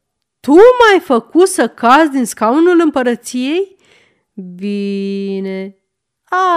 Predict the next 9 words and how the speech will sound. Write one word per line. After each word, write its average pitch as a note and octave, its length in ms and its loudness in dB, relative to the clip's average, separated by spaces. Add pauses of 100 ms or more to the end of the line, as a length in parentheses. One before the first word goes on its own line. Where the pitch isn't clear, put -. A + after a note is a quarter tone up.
(120)
am C#4 180 0
eu B3 400 0
ac A3+ 220 0
de G#3 180 -6
cojocul F#3+ 760 -8
tău.” F3 380 -18 (540)
Împăratul, B3 840 -6
înfuriat, A3 720 -10 (420)
porunci E4+ 640 0